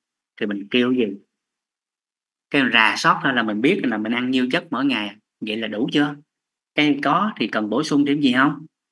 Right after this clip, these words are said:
Nó đơn giản lắm, mỗi người có bữa ăn riêng mà. Không ai giống ai hết á. Nhưng mà có điểm chung là cái số lượng chất giống nhau. Nó chỉ khác nhau về hàm lượng ra. Hình dung không? Hình dung không?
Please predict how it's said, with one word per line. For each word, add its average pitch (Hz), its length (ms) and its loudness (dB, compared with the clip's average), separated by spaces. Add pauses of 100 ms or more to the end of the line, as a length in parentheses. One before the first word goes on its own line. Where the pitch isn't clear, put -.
(680)
Nó 147 100 0
đơn 143 220 4
giản 120 200 0
lắm, 208 240 -4
mỗi 123 180 0
người 127 200 2
có 160 160 2
bữa 151 100 2
ăn 143 180 0
riêng 139 220 2
mà. 131 160 0 (500)
Không 156 160 0
ai 156 100 2
giống 170 120 -2
ai 165 200 -2
hết 175 60 -4
á. 180 140 -8 (380)
Nhưng 143 180 6
mà 131 140 4
có 160 80 4
điểm 135 220 2
chung 160 300 0 (240)
là 104 240 -4
cái 143 80 -8
số 175 180 -2
lượng 104 220 -2
chất 160 160 -2
giống 156 180 -2
nhau. 151 140 -2 (640)
Nó 147 140 2
chỉ 104 160 -4
khác 160 200 -4
nhau 123 240 -2
về 110 80 -4
hàm 98 220 -8
lượng 98 180 -14
ra. - 160 -12 (1900)
Hình 104 100 -4
dung 120 160 0
không? 117 140 -2
Hình 104 120 -4
dung 117 140 0
không? 110 240 -2